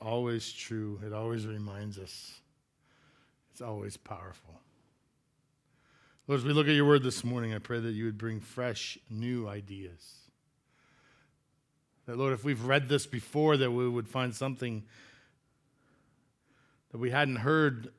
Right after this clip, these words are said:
this week even. Something today that sticks out in our life. Something you desire for us. I thank you that you bring us together.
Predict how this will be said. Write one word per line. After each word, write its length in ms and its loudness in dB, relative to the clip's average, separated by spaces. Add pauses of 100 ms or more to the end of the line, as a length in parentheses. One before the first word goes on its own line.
this 320 -4
week 360 -6
even. 340 -14 (1040)
Something 420 4
today 800 8 (540)
that 160 -6
sticks 380 -4
out 360 2 (440)
in 100 -8
our 120 -6
life. 320 -10 (1900)
Something 260 -10
you 100 -6
desire 600 -8
for 240 -20
us. 300 -20 (1800)
I 20 -14
thank 400 -4
you 140 -2
that 80 -4
you 120 -4
bring 240 -6
us 140 -10
together. 420 -14